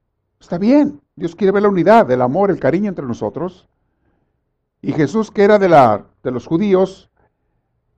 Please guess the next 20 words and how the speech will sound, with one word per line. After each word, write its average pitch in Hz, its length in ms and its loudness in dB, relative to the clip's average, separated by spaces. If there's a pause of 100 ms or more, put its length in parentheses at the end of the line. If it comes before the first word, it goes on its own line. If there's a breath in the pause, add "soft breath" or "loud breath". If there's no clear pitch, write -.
(460)
considerado 139 500 2
tanto 151 260 -2
Galilea 147 420 2
como 123 180 -4
Jerusalén, 135 480 -4
era 123 140 -4
considerado 120 360 -4
los 123 140 -8
judíos 143 500 -2 (320)
en 131 140 -8
contra 139 400 0
de 113 60 0
los 113 100 -2
samaritanos. 151 800 -4 (1900)
Jesús 185 320 -8
le 208 120 0
habla 220 220 -2
a 143 40 -4
esta 135 160 -8
mujer, 104 380 -8